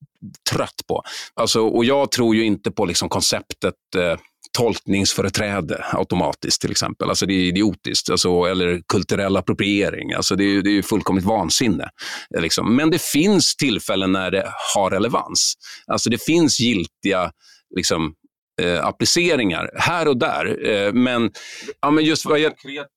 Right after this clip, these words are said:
Speaker 1: konceptet
Speaker 2: exempel.
Speaker 1: kulturell appropriering kan jag tycka har, kan ha en relevans när det handlar om, eh, alltså, de facto kulturell stöld. Till exempel om ett, eh, ett stort företag exploaterar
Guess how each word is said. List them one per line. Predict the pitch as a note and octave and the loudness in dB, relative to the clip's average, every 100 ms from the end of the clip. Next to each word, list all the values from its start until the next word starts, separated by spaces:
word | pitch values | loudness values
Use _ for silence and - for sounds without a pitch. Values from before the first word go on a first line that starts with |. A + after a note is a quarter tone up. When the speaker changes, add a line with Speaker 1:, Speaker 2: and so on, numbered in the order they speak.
| - | -8
Speaker 1:
konceptet | - D#3+ - G3 - | -2 0 2 0 -2
Speaker 2:
exempel. | F3 - | -4 -2
Speaker 1:
kulturell | D3+ D#3+ D3 C3+ C3+ | -2 0 2 2 0
appropriering | C3 C3 E3+ A3 G#3 D#3+ | -2 -2 0 0 2 2
kan | D3+ | 2
jag | C3 | 0
tycka | A2+ A2+ A2 G#2 G#2 - | -2 0 2 2 2 -2
har, | - - A#2 A2+ A2 - | -8 0 2 4 2 -2
kan | - C3+ | -2 0
ha | C3+ G3 | 2 2
en | |
relevans | G3 C#3+ F#2+ F2 A#2+ - - | 2 2 2 0 0 0 0
när | A#2+ A2+ G#2+ | 0 2 0
det | G#2+ | 0
handlar | A2+ G2+ G2 G2 | 0 0 2 2
om, | F#2+ G2 F#2 F2+ F2+ | 2 2 2 2 0
eh, | F#2+ F#2+ | -2 -4
alltså, | - - | -2 -2
de | F2+ G2+ | -2 -4
facto | - G2+ - - _ A#2+ A2 F#2+ - | -4 -4 -6 -20 _ 0 2 2 0
kulturell | - F2 G2 F2+ | -4 -2 0 0
stöld. | - - - C#3+ G2+ - - | 0 -2 -2 -2 -2 -4 -4
Till | - | -4
exempel | - C3 C3+ A#2+ - A2+ G#2+ | -2 0 0 0 0 0 2
om | G2+ F#2 F#2 - - - - - - | 2 2 0 -4 -16 -18 -20 -18 -8
ett, | G#2 F#2 _ - G2+ | -6 -6 _ -4 0
eh, | F#2 F2 E2 _ _ - - - - - - - - | 2 0 -4 _ _ -20 -18 -18 -18 -20 -20 -10 -2
ett | G2 | -2
stort | - B2+ G2 | 2 0 2
företag | - B2 G2+ G2+ C3+ A#2 A2+ | 0 2 2 0 2 2 2
exploaterar | A2 - G#2+ - G2+ G2 G2+ G2+ | 0 0 0 0 0 2 2 0